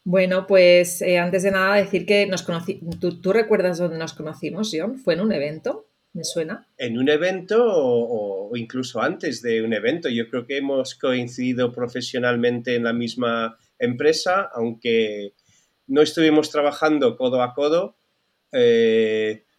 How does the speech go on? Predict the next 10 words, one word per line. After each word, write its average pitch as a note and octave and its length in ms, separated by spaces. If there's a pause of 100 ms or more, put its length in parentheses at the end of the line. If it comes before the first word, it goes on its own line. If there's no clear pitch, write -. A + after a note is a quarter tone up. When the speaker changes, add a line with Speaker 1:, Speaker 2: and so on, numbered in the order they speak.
(140)
Speaker 2:
pero A2+ 640
el A2+ 180
evento D3 480
fue E3 300
una D#3 220
charla D#3+ 400
que D#3 160
di, G#3 340
tal E3+ 180
vez. A#3 280